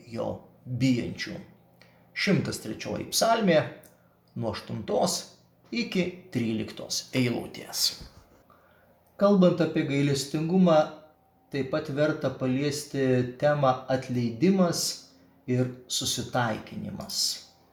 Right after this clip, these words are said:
"Jei tau brolis nusideda, eik ir įtikink jį esant kaltą. Jei jis tavęs paklausys, tu laimėjai savo brolį." Evangelija pagal Matą,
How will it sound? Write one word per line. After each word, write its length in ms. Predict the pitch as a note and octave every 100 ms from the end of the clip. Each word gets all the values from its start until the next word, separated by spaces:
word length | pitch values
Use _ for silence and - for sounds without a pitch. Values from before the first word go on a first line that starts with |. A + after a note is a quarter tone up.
| _ _ _ _ _ _ _ _ - -
"Jei 180 | F#3+ G3
tau 220 | C#4 C4+
brolis 460 | A#3 B3 B3 A3+ G#3
nusideda, 800 | F#3+ F#3 C#4 F#3+ C#3 C#3+ C#3 - - - - - -
eik 380 | F#3+ A#3+ B3 - - - _ -
ir 180 | F3+ F3+
įtikink 680 | E3+ - B3+ - A3+ G#3+ -
jį 280 | F#3 G3+ -
esant 460 | D#3 D#3+ - E3+ -
kaltą. 560 | - G#3 D3 - F2+ - - _ _ _ _ _ -
Jei 300 | C#3 D#3+ D3+
jis 200 | - -
tavęs 440 | C3+ C3+ C3+ - -
paklausys, 640 | B2+ A#2+ A#2+ - C4+ - - - - _ _ - - -
tu 120 | C#4+
laimėjai 800 | D4 F#3+ B2+ B2+ C#3 C#3 B2 - -
savo 440 | - - A#2 A2 G#2+ - -
brolį." 640 | A2 A2 G#2+ - - - - _ _ _ _ - -
Evangelija 680 | A#2 A#2 B2 C3 B2 - A2 -
pagal 320 | G#2+ G#2+ G#2+
Matą, 400 | C#3+ A#3 -